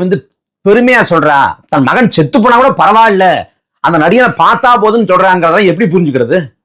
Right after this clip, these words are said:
அப்ப வந்து தமிழ்நாட்டை வந்து ஒரு, ஒரு நாற்பது ஆண்டுக்கு பின்னோக்கி இழுத்து போறதுக்கான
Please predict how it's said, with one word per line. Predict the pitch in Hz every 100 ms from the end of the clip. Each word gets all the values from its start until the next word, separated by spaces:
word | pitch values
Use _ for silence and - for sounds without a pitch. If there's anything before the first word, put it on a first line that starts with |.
| _ _ _ _ _ _ _ _ _ _ _ _ _ _ _ _ _ _ - - _ _ _ - - - - 113
அப்ப | 123 120
வந்து | 170 208 127 139 -
தமிழ்நாட்டை | 123 175 190 190 180
வந்து | 165 160 196 165 139 120 104 107
ஒரு, | 110 101 87
ஒரு | 95 98
நாற்பது | 131 - 151 147
ஆண்டுக்கு | 190 185 170
பின்னோக்கி | 180 190 156
இழுத்து | - 143
போறதுக்கான | 139 127 123